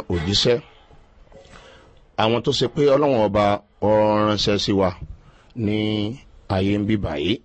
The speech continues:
kí wọ́n láti wá fi iṣẹ́ Ọlọ́run Ọba láti wá mú dé tí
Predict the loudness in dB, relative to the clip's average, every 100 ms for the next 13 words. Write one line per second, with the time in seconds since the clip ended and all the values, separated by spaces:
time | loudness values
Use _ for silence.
0 | _ -20 -12 -6 -2 -2 -2 -2 -2 -2
1 | -4 -2 0 -2 -2 -2 -2 -2 -4 -6
2 | -10 -6 -4 -2 0 0 -2 -2 -4 -2
3 | -2